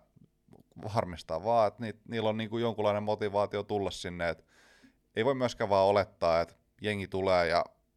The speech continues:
sit se on siinä, et, et niinku, kyllä joku tärppi on pakko olla, jos haluaa, että on vapaaehtoisia. Se pätee ihan niinku, jos sä haluat, että kaverit tulee jeesaa pihahommissa, niin kyllä sulla täytyy olla niinku juomapuoli kunnossa,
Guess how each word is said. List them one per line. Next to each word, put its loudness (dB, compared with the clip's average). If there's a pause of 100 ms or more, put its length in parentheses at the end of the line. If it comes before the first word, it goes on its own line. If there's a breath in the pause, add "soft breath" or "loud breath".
(340)
sit -8
se -8
on -4
siinä, -2
et, -8
et -10
niinku, -10
kyllä -4
joku -2
tärppi 0
on -2
pakko 0
olla, -2 (200)
jos -6
haluaa, 0
että -10
on -6
vapaaehtoisia. -6
Se -8
pätee -2
ihan -4
niinku, -8 (580 soft breath)
jos -6
sä -2
haluat, 0
että -10
kaverit 0
tulee -2
jeesaa -2
pihahommissa, -6
niin -14
kyllä -8
sulla -6
täytyy 0
olla 0
niinku -8
juomapuoli -4
kunnossa, -10